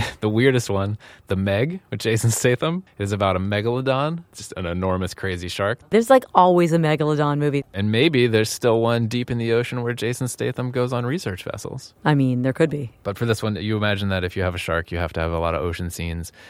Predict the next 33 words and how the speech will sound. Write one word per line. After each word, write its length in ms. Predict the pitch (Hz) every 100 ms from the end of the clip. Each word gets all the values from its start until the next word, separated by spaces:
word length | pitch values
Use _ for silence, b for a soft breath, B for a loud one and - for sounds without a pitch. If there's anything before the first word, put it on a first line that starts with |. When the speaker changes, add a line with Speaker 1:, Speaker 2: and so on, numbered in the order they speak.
| b
Speaker 1:
And 140 | - 92
they 80 | 92
tried 220 | 98 90
to 60 |
shoot 180 | 87 95
in 80 | 87
New 80 | 87
Zealand. 540 | 85 90 87 82 82 - _ -
We 100 | 92
talked 240 | 90 85
to 260 | 85 85 85
one 140 | 85
of 40 |
the 60 | 80
producers, 500 | 80 85 80 80 78
Lorenzo 500 | 87 85 85 85 82
di 340 | 80 - 82 82
Bonaventura. 840 | 95 92 87 85 - 92 131 160 _ _ -
He 60 | 92
said 200 | - 90
they 80 | 92
planned 340 | - 98 95
it. 140 | 92 - -
They 80 | 95
had, 180 | 90 87
like, 120 | 87
ten 180 | 101 92
days 240 | 90 87
there. 340 | 87 87 87 87 b _ -
Every 240 | 104 98
day 140 | 92
but 160 | 90 87
one 400 | 87 85 85 95